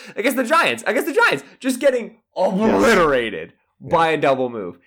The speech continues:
Speaker 2: This doesn't happen here against Davante Adams. And, you know, I said Rasul Douglas was not the sort of player you want matching Davante Adams and off coverage 'cause a great route runner.
Speaker 1: <laughs>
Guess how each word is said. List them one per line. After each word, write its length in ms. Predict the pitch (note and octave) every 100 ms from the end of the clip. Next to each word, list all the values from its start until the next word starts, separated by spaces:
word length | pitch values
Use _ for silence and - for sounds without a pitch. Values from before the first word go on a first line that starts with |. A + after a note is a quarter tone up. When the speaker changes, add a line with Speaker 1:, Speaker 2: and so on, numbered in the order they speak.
| _ -
Speaker 2:
This 180 | E3 F3
doesn't 220 | G#3 G#3
happen 260 | E4 F#4+
here 80 | G3
against 180 | B2 A2+
Davante 300 | A#2 A2 A2+
Adams. 320 | G#2 F2 G#2+
And, 240 | - C#3 - _ _ _
you 160 | E3 D#3+
know, 160 | C#3+
I 160 | C#3 F#3
said 300 | F#3 A#3 A#3+
Rasul 260 | F#3 F#3+ F3
Douglas 360 | F3+ F#3 D3+
was 100 | C3+
not 160 | C#3 D3
the 60 | D3+
sort 100 | D3
of 40 |
player 160 | D#3 D3+
you 120 | C#3
want 140 | C#3 C3
matching 280 | C3+ C3+ C3+
Davante 280 | B2 B2
Adams 320 | B2+ D#3 C3+ A#2+
and 100 | A#2
off 200 | B2+ -
coverage 380 | C#3+ B2+ A#2+
'cause 140 | A2+ A2
a 20 |
great 200 | G2+ F#2+
route 220 | E3 A3
runner. 400 | D#3 A2+ G#2+ A2
Speaker 1:
<laughs> 60 | _